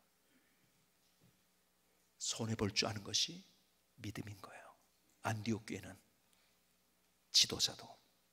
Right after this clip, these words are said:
보내면서 손해봤어요. 에너지도 물질도. 그들이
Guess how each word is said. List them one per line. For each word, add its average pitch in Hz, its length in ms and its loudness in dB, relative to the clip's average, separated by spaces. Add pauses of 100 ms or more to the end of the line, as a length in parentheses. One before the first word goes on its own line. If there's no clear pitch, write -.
(3500)
보내면서 95 460 0
손해봤어요. - 680 -4 (160)
에너지도 101 520 -2 (220)
물질도. - 500 -4 (2250)
그들이 117 380 4